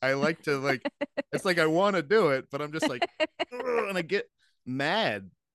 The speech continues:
Speaker 1: because every, uh, emotion kinda filters through anger. So, I, but I love the fact of, like, that,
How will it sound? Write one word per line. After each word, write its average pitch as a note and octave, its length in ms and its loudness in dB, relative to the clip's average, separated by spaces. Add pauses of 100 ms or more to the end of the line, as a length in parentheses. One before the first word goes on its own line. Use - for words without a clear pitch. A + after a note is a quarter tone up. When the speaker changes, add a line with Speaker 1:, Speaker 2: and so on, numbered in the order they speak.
Speaker 1:
because B2+ 400 -8
every, B2+ 480 0
uh, A2 260 -2
emotion A2+ 380 -4
kinda G#2+ 220 -6
filters G2+ 440 -2
through F#2+ 180 -2
anger. F#2 280 -4
So, F#2 300 -4 (440)
I, A#2 80 0
but D3+ 160 4
I D3 80 4
love D3 320 4
the A#2+ 80 4
fact B2 380 -2
of, G2 140 -4
like, G2 240 -2
that, G#2+ 260 0